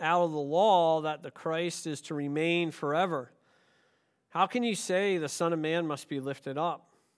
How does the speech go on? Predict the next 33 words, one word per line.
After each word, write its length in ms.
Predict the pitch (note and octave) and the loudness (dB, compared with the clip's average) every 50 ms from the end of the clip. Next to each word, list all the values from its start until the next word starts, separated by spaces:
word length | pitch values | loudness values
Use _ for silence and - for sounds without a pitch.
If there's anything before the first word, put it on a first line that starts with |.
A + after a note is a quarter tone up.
| _ _ _ | _ _ _
Who 180 | _ E3 D#3+ F3 | _ -2 2 2
is 160 | A3 B3+ A3 | 2 0 0
this 180 | - F3 C#3+ - | -4 -4 -4 -4
Son 260 | - - D#3 C#3 C3+ | -6 -6 -6 -6 -6
of 60 | B2+ | -6
Man?" 380 | B2+ B2+ B2 B2 A#2+ A#2+ A#2 A2+ _ _ _ _ _ _ _ _ _ _ _ _ _ _ _ _ _ - C#3 | -8 -8 -10 -10 -12 -14 -18 -20 _ _ _ _ _ _ _ _ _ _ _ _ _ _ _ _ _ -14 -10
Jesus 400 | B2+ D3+ G#3 A3 A3 A3 F#3 - | -6 -4 -4 -2 0 0 -2 0
said 260 | - G#3 A3 A3+ F#3+ | 2 4 4 4 2
to 80 | - F#3 | 2 0
them, 240 | F3+ E3+ E3 D#3 | 0 0 0 -2
"For 340 | - - F3 E3+ E3 D#3+ E3 D#3+ | -2 0 2 4 4 4 2 -2
a 80 | - D#3 | -6 -6
little 380 | D3 D#3 G3 A#3 C#4 B3 F#3 D#3+ | -2 2 4 6 6 6 6 6
while 420 | E3 F3+ G3+ A3+ G3 E3 D3 C#3 | 6 6 6 6 6 4 2 0
longer 720 | C#3+ D3 D#3 F3+ G3+ G#3+ G#3+ G3+ E3+ D#3 C#3 C3+ C#3 C#3 | -2 -2 0 2 2 2 2 2 0 -2 -2 -2 -4 -6
the 140 | C3+ C3+ C3+ | -6 -6 -6
light 340 | C3+ C#3+ D3+ E3 F3+ F#3 E3+ | -4 0 0 2 2 2 0
is 140 | D#3+ D3 C#3 | 0 -4 -4
among 380 | C#3 C3+ C#3+ D#3 E3 F3 F3 | -4 -2 2 2 2 2 2
you. 280 | D#3+ D3 C3 C3 B2 A#2+ - _ _ _ _ _ _ _ _ _ _ _ - - _ _ _ _ _ | 0 -2 -4 -6 -8 -10 -14 _ _ _ _ _ _ _ _ _ _ _ -20 -20 _ _ _ _ _
Walk 540 | - D3 D#3+ F#3 G#3+ A3+ G#3 F3+ D#3 - - | -2 2 4 6 8 8 8 6 4 2 0
while 160 | E3 D#3 D#3 | 0 0 2
you 100 | D#3 D#3 | 2 0
have 300 | D#3 E3 E3+ F#3+ G3 E3+ | 2 4 4 4 4 2
the 80 | D#3 D3+ | -2 -4
light, 420 | D3 D#3 E3+ F3 D#3 C#3 C#3 C3+ | 0 0 0 0 0 -2 -6 -10
so 160 | - - D#3+ | -12 -10 -8
the 140 | C#3+ C#3+ C#3 | -8 -6 -4
darkness 520 | C3+ D#3+ D#3+ F3+ F#3 - - D#3+ C#3+ - - | 0 2 4 4 2 2 -2 -6 -6 -6 -2
will 140 | D3+ D3 | -2 -2
not 220 | D3 D3 D3 D3 C#3+ | 0 2 0 0 0
overtake 580 | C#3+ C#3+ C3+ C3+ B2+ - - D#3 D#3 D3+ - | -2 -4 -4 -6 -8 -6 -4 -4 -4 -4 -4
you. 240 | - C#3 B2 B2 A#2+ | -8 -10 -10 -10 -14